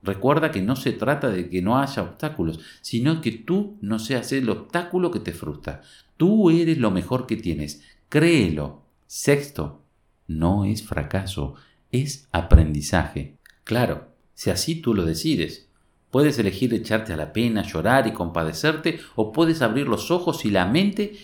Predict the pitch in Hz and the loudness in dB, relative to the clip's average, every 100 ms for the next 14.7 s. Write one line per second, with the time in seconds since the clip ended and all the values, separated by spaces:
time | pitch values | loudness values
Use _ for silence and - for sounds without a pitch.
0 | _ 110 104 151 147 127 123 117 131 - | _ -2 2 4 4 2 0 -2 -6 -4
1 | 180 180 - 120 127 113 113 107 98 87 | 0 0 2 0 2 2 0 -2 -6 -4
2 | 87 143 160 139 - 92 123 110 101 - | -4 0 -2 0 -2 0 -2 -2 -6 -6
3 | 95 - 113 95 87 98 101 101 104 170 | -6 -4 -2 0 0 -2 -2 -2 -2 -2
4 | 175 175 - 95 95 82 - 165 190 - | 0 -2 -2 -4 -4 -6 -2 0 0 -6
5 | - _ 104 107 104 95 95 85 92 110 | -20 _ -4 -4 -2 -4 0 0 0 0
6 | 101 - 82 71 67 67 _ _ _ 87 | -2 -4 -8 -8 -12 -14 _ _ _ -4
7 | 85 85 82 82 127 123 - 87 95 - | 0 0 0 0 2 2 0 -2 -4 -6
8 | - 117 127 156 202 196 - 117 90 85 | -4 2 6 8 8 6 2 -2 -2 -4
9 | 139 151 147 - _ - - 107 120 107 | -4 -4 -8 -16 _ -14 -6 -2 0 -2
10 | 82 90 - - - - 131 127 160 165 | -4 -6 -8 -18 -20 -4 -4 0 -2 0
11 | 151 120 110 110 160 165 - 104 92 98 | 2 4 2 2 0 0 0 -2 -2 -4
12 | 85 90 123 92 82 - - _ 92 - | -4 -2 0 0 -2 -10 -20 _ -6 0
13 | 123 120 87 - 90 101 156 160 180 175 | 2 2 0 -2 -4 -2 -4 -2 -6 -6
14 | 98 92 90 82 80 85 | -10 -6 -4 -4 -6 -8